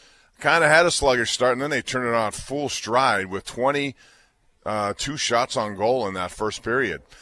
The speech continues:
against Pekka Rinne, who normally comes to P-, P G Paints Arena and kinda dissipates into thin air. Oh six and oh in his career heading into that game last night with a five fifteen goals against, a really bad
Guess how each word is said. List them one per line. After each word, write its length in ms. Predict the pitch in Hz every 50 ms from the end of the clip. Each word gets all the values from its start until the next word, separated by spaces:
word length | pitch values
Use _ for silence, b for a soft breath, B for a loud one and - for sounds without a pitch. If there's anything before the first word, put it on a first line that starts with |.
| B B
against 320 | B 85 92 101 101 - -
Pekka 280 | - 117 117 - 110
Rinne, 400 | 98 101 104 110 110 107 92 82
who 240 | 76 92 120 127 123
normally 480 | 120 127 139 175 208 214 214 202 185 165
comes 260 | - 156 143 139 -
to 80 | -
P-, 460 | 110 - - 123 120 120 123 117 - _ _ -
P 160 | - 117 110
G 160 | 90 101 104
Paints 320 | 98 101 95 92 90 -
Arena 400 | 95 87 85 85 85 92 110 120 - -
and 600 | 113 110 107 107 107 104 101 104 98 90 - -
kinda 400 | - 117 117 113 107 104 95 - b b b b b b b b b b
dissipates 800 | 104 147 170 - - 151 123 - 139 107 95 87 - - - -
into 240 | - 127 117 110 110
thin 240 | - - 123 113 107
air. 400 | 104 101 92 78 64 55 58 - b b b b b b -
Oh 360 | 131 147 170 180 180 180 - _ _
six 580 | - - - - - 156 160 156 - - - - -
and 220 | 120 123 123 117 - -
oh 340 | 131 135 147 143 117 98 90
in 80 | 92
his 160 | 101 101 95
career 480 | - - - 104 101 110 131 139 127 113
heading 280 | 107 110 110 110 107 117
into 140 | 120 123
that 200 | 117 107 104 101
game 180 | 101 104 104 101
last 240 | 98 95 95 - -
night 120 | 110 107
with 120 | 98 95 92
a 60 | 87
five 340 | - - 120 123 127 117 -
fifteen 340 | 120 113 - - 113 107
goals 280 | 104 101 107 107 101 -
against, 320 | 90 107 110 110 - - -
a 160 | - 101 98
really 680 | 101 98 95 92 92 95 107 127 151 165 160 143 123 113
bad 280 | 104 110 107 107 104